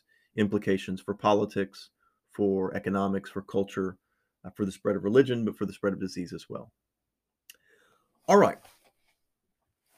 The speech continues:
Big topic at hand to close our lecture today. Um, I'm not sure how many of you've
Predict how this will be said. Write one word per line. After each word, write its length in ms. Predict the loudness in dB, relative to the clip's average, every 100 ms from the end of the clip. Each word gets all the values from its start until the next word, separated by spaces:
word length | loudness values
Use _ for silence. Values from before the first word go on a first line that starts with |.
| -16 -2 6
Big 240 | 6 6
topic 360 | 2 2 2 -2
at 100 | 0
hand 400 | 0 0 -2 -6 -8
to 80 | -4
close 280 | 0 0 0
our 80 |
lecture 280 | 0 -2 -6
today. 340 | -8 -10 -14 -18 _ _ _ _ _ _ _ -6
Um, 180 | -4 -2
I'm 120 | 0
not 240 | 0 -2 -12 _ _ -14
sure 540 | 4 6 8 4 0 -2
how 220 | 4 6
many 180 | 6 4
of 100 | 2
you've 240 | -2